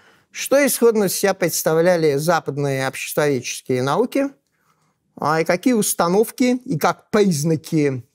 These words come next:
а, цивилизации они несли? Экономика — это идея рынка, абсолютность рынка. Мы это дальше посмотрим.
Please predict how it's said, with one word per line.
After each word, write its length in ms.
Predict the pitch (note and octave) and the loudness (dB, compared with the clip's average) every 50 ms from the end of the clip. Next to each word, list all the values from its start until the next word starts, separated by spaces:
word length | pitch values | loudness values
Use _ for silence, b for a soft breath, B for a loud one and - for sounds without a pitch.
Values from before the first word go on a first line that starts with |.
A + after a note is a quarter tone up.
| F#3 | -8
а, 440 | - C3 C3 B2 B2 - D#2+ - - - | -6 -4 -2 -2 -4 -4 -6 -8 -8 -6
цивилизации 1200 | - - - C4+ G3+ G#3 G3+ F#3 F3 D#3 C3 C#3 C#3+ C3 B2 - - - - A3 A#3+ C4 C#4+ - _ _ _ _ _ _ _ _ _ - | -4 0 0 2 4 4 4 4 2 2 2 2 0 0 0 -4 -4 -2 0 0 0 0 -2 -8 _ _ _ _ _ _ _ _ _ -6
они 300 | - D3+ D3+ D#3+ G#3 A#3 | -4 -2 0 2 2 2
несли? 560 | A#3 F#3+ - - - - A#2+ A#2 - - B2 _ _ _ _ _ _ _ _ _ _ _ _ _ _ _ _ _ _ _ | 2 0 0 -4 -4 -6 -6 -6 -8 -10 -14 _ _ _ _ _ _ _ _ _ _ _ _ _ _ _ _ _ _ _
Экономика — 920 | - D4 C#4 - D4+ A#3+ A3 F#3 E3+ D3+ D3 D3 - - G3 G3 A3+ C4 - _ _ _ _ _ _ _ _ _ _ _ _ _ _ _ _ _ _ _ - | -2 -2 0 0 0 0 0 0 0 0 0 -2 0 0 -2 0 -2 -2 -6 _ _ _ _ _ _ _ _ _ _ _ _ _ _ _ _ _ _ _ -2
это 420 | G#3 G3+ F#3+ G3 - F3 D#3 D#3+ D#3 | 0 0 0 2 2 2 2 2 0
идея 340 | C#3+ C#3 D3+ D3 C#3 C3+ C#3+ | 0 2 2 2 4 2 2
рынка, 560 | F3+ G#3+ A3+ G#3 F3 D3+ - - G#3 C4 - _ _ _ _ _ _ _ _ _ _ _ _ _ _ _ _ _ _ _ _ _ _ _ _ - | 2 2 2 0 0 0 0 0 0 -2 -4 _ _ _ _ _ _ _ _ _ _ _ _ _ _ _ _ _ _ _ _ _ _ _ _ -8
абсолютность 720 | - C3+ - - - D3+ C3 C3+ C3+ B2+ - E3+ F3 - | -8 -8 -6 -4 -2 -2 0 -2 -2 -2 -2 -4 -4 -2
рынка. 420 | - F#3+ F#3+ F#3 G3+ - - A3+ A3+ _ _ _ _ _ _ _ | -2 -2 -2 -2 -4 -6 -8 -10 -10 _ _ _ _ _ _ _
Мы 100 | - A3+ | -4 -4
это 100 | G3 C#3 B2 | -4 -2 -2
дальше 260 | A#2+ B2 B2 - - | -4 -4 -6 -6 -8
посмотрим. 560 | - B2 - - B2 A#2 A#2 - D3+ G#3+ G#3+ | -8 -8 -6 -6 -8 -8 -6 -6 -6 -6 -6